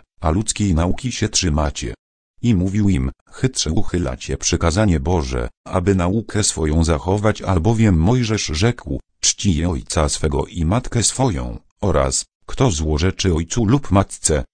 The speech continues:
niech śmierć poniesie. Wy zaś mówicie: Jeśli by człowiek rzekł ojcu albo matce: Korban, to znaczy, to, co się tobie ode mnie jako pomoc należy,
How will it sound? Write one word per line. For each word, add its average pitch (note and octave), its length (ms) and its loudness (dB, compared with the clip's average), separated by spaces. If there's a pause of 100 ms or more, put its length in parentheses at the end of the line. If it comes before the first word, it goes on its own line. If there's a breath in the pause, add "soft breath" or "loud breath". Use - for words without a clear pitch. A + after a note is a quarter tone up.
(140)
niech G#2+ 240 0
śmierć - 420 -6
poniesie. F2 580 0 (460)
Wy F2 240 2
zaś G#2 260 -2
mówicie: C#2+ 600 -2 (220)
Jeśli D2 340 -4
by C#2+ 140 -2
człowiek F2 440 2
rzekł F2+ 460 0
ojcu F2 340 0
albo F#2+ 280 0
matce: D#2+ 540 0 (200)
Korban, B1 480 -4 (260)
to E2+ 120 0
znaczy, D#2+ 440 0 (260)
to, C#2 240 -4 (220)
co F#2 120 -4
się G2+ 160 -2
tobie D2 340 2
ode D#2 240 0
mnie C3 180 2
jako B2 340 -2
pomoc - 560 -2
należy, D#2 540 0